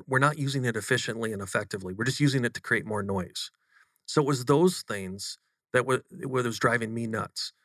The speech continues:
So if you were to peel back the onion and look at the internal workings of Blue Wave, we took that away a long time ago. Everyone on our staff has ungodly experience in using all these different technologies from when we were raised and nurtured in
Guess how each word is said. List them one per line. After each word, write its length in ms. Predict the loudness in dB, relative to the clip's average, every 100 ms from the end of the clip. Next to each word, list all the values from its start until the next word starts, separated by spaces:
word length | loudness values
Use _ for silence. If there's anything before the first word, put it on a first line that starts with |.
| _ _
So 100 | 0
if 100 | 2
you 100 | 4
were 80 | 4
to 80 | 4
peel 180 | 0 2
back 240 | 2 2
the 80 | 0
onion 240 | -2 -2
and 100 | -2
look 200 | -2 -2
at 80 | -4
the 100 | -4
internal 360 | -4 -2 -2 0
workings 340 | -2 -2 -4
of 140 | -6 0
Blue 180 | 2
Wave, 300 | 2 2 -2 -6 -20 _ 0
we 100 | 2
took 220 | 4 2
that 180 | 2 2
away 220 | 2 0
a 60 | 0
long 200 | -2 -4
time 240 | -2 0
ago. 300 | 0 -2 -6 _ _ _
Everyone 320 | 2 4 6 6
on 100 | 6
our 120 | 2
staff 380 | 0 -2 -2 0
has 300 | 0 0 -6 -14 _ _ _ _ _
ungodly 480 | 0 2 4 2 0
experience 580 | -2 -6 -2 0 0 -2
in 80 | -4
using 260 | -4 -2
all 140 | -2 -2
these 180 | -4 -2
different 280 | -2 -2
technologies 480 | -4 -2 -2 -2 -6
from 240 | -6 -6 -2
when 120 | -2
we 140 | 0
were 240 | 0 0 -2 -12 _ _ 0
raised 400 | 2 2 0 -4
and 100 | 0
nurtured 380 | 0 0 0
in 220 | 0 -2